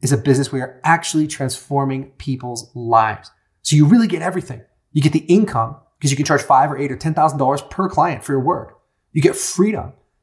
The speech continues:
because you can run your business from anywhere in the world with just a laptop and an internet connection.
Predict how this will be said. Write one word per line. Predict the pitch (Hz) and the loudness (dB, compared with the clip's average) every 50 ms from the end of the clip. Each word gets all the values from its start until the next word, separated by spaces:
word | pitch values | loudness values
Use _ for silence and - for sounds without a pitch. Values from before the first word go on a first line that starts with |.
| _ 160 | _ 0
because | 147 165 151 | 2 4 4
you | 147 170 | 6 4
can | 165 | 4
run | 156 165 190 208 | 4 4 2 2
your | 185 | 2
business | 131 175 175 160 147 | 0 0 -2 -4 -4
from | 131 143 143 - | -6 -8 -8 -10
anywhere | - 208 208 202 196 | -10 -8 -6 -6 -2
in | 190 | 0
the | 180 | 2
world | 165 160 202 202 156 | 2 4 4 2 2
with | 143 127 | 0 -2
just | 127 - | -2 -4
a | - | -4
laptop | 113 110 135 175 - - 165 156 - | -6 -6 -6 -6 -4 -2 0 -2 -2
and | 147 143 | -2 -4
an | - | -2
internet | 165 196 196 160 120 - | 0 0 0 0 -2 -4
connection. | - 123 110 - - 117 117 | -6 -10 -10 -10 -12 -14 -16